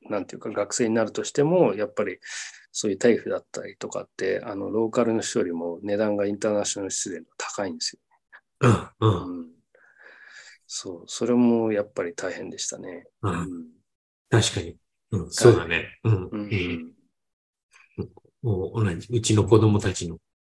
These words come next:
Speaker 2: 公立の学校行ってるけど、まあ、授業料ね、普通の市民はタダだけど、
Speaker 1: はい。
Speaker 2: ね、僕たち、僕は移民だからさ、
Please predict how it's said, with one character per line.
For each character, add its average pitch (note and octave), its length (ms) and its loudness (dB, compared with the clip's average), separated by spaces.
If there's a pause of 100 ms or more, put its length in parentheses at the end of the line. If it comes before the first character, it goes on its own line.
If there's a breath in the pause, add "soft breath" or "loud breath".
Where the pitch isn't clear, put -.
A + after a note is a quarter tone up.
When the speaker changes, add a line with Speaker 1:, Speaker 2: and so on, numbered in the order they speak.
(120)
Speaker 2:
公 G#2+ 180 10
立 G2 240 2
の G2+ 220 6
学 - 240 0
校 G2+ 140 6
行 F#2+ 60 -2
っ - 20 -20
て G2 100 0
る F2 80 0
け - 100 -2
ど、 - 140 -12 (200)
ま G#2 260 -4
あ、 - 80 -8
授 G#2 280 4
業 G#2 140 10
料 - 300 -2 (640 loud breath)
ね、 G#2 340 0 (440)
普 - 180 -14
通 C#3 180 6
の B2+ 260 6
市 - 360 4
民 A2+ 220 8
は E2+ 220 -2
タ B2 120 2
ダ G2+ 120 2
だ F2 140 0
け A#2 100 -6
ど、 E2+ 360 -4 (420)
Speaker 1:
は G2+ 260 0
い。 F2+ 40 -4
Speaker 2:
ね、 F#2 140 -8
僕 G#2+ 320 4
た - 140 2
ち、 - 180 -6 (340)
僕 A2 260 6
は G2+ 120 10
移 G#2+ 160 6
民 A#2 180 8
だ A2+ 120 8
か F2 100 0
ら F#2 100 -2
さ、 E2 260 -8